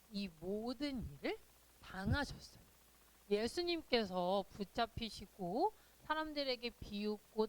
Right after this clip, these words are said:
때림 당하면서도 이 일을 감당하신 건 우리가 가진 죄의 문제를 해결해 주기 위해서예요. 우리를 죄에서 구해 주기 위해서였어요.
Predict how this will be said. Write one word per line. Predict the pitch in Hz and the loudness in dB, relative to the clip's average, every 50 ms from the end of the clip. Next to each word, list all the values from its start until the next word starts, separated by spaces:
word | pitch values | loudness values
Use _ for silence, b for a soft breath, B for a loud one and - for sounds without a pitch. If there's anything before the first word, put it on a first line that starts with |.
| - - | 0 -2
때림 | 294 311 320 330 330 320 311 285 | -4 -4 -2 -2 -4 -4 -6 -8
당하면서도 | - - 185 180 196 208 208 202 202 190 180 - - 185 165 - - 370 349 240 165 147 - - - - - - - - | -10 -8 -6 -4 -4 -2 -2 -2 -2 -2 -2 -4 -6 -8 0 4 4 6 6 6 4 0 -6 -16 -20 -20 -20 -20 -10 -6
이 | 220 220 214 | -6 -4 -4
일을 | 208 196 208 202 | -4 -6 -8 -8
감당하신 | - - 208 185 196 220 240 247 233 214 196 - - - 180 180 | -10 -8 -6 -2 0 0 0 0 0 -2 -6 -8 -8 -10 -8 4
건 | 202 285 330 302 240 214 - | 6 8 8 8 6 2 -2
우리가 | 247 226 240 247 247 - 240 233 | -2 -2 -2 0 0 0 -2 -2
가진 | - - - - 185 - - 370 494 494 - - - - - - - - - - - - - | -4 -8 -16 -16 -6 -2 0 0 0 -2 -6 -14 -20 -20 -20 -20 -20 -20 -20 -20 -10 -2 0
죄의 | - - 196 185 190 202 220 226 | 0 0 0 0 0 0 0 0
문제를 | 214 170 151 151 147 151 165 165 170 202 226 | -2 -4 -6 -8 -8 -8 -6 -6 -8 -8 -10
해결해 | - - 349 370 - 349 302 226 202 196 | -4 -2 0 2 4 4 4 4 2 -2
주기 | - - - 185 165 165 - - 233 349 403 - - - - - | -8 -10 -14 -14 -14 -10 -4 -2 -2 -2 -4 -6 -14 -20 -4 2
위해서예요. | 196 220 247 220 170 - - - - - - - - - - - - - - | 2 4 4 2 0 -4 -8 -12 -16 -20 -20 -20 -20 -20 -20 -20 -20 -18 -2
우리를 | - 240 262 294 302 294 302 349 370 330 269 - | 2 2 4 4 4 4 4 4 2 2 0 -2
죄에서 | - - - 196 190 190 185 185 - - 392 480 494 - - - - - - - - - | -6 -10 -6 -6 -4 -4 -4 0 4 4 4 4 0 -6 -16 -20 -20 -20 -20 -20 -12 -6
구해 | - 269 302 302 349 453 440 427 | 0 2 2 2 4 2 2 2
주기 | 370 - - 226 208 - - 240 294 381 440 427 - - - - - - - - - - - - - - | 2 -2 -6 -10 -10 -6 -4 -2 -2 -2 -2 -4 -8 -18 -20 -20 -20 -20 -20 -20 -20 -20 -20 -6 0 4
위해서였어요. | 196 233 285 320 311 - - 214 147 143 143 - - - 214 208 165 135 131 135 147 165 175 165 151 139 | 6 8 8 8 6 4 2 -2 -6 -10 -14 -12 -6 -4 -2 -2 -2 -4 -8 -6 -2 0 0 0 -2 -4